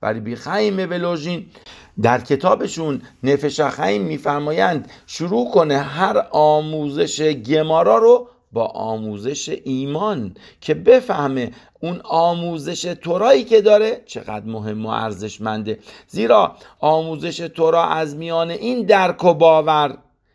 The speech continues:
که تورا بسیار ارزشمنده و آموزش او بسیار مهمه، باعث می‌شه که انسان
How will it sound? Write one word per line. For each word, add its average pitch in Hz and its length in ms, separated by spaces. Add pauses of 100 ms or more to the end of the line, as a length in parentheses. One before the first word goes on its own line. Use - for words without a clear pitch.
(120)
که 147 220 (120)
تورا 165 360
بسیار 190 720
ارزشمنده 139 960 (240)
و 160 60
آموزش 170 760
او 185 300 (280)
بسیار 220 540
مهمه، 202 600 (320)
باعث 113 460
می‌شه 143 240
که 135 160
انسان 147 380